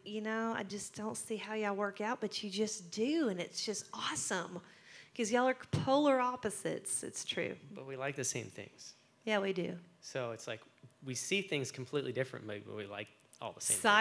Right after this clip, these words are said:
Speaker 1: Sci-fi. Anybody love
Speaker 2: Like,
Speaker 1: sci-fi? We
Speaker 2: you
Speaker 1: love
Speaker 2: know,
Speaker 1: sci-fi.
Speaker 2: superheroes, sci-fi, you know,
Speaker 1: Yes.
Speaker 2: she'll watch Star Trek with me and like it.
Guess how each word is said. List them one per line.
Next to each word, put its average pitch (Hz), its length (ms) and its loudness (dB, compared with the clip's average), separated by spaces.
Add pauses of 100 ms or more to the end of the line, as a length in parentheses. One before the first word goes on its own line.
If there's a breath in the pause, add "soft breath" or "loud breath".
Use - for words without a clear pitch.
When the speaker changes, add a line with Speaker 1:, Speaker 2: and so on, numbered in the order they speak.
(100)
Speaker 1:
Sci-fi. 175 460 6
Anybody 190 460 0
love 196 280 0
Speaker 2:
Like, 202 180 6
Speaker 1:
sci-fi? 277 400 4 (120)
We 180 100 -2
Speaker 2:
you 185 60 2
Speaker 1:
love 180 140 2
Speaker 2:
know, - 40 4 (140)
Speaker 1:
sci-fi. 170 480 4
Speaker 2:
superheroes, 139 420 6
sci-fi, 113 680 -2
you 156 120 0
know, 170 340 0
Speaker 1:
Yes. 107 80 -8
Speaker 2:
she'll 131 160 -2
watch 120 180 0
Star 110 220 -2
Trek 101 460 -6
with 107 180 -10
me 104 180 -10
and 107 100 -10
like 147 220 -4
it. - 120 -4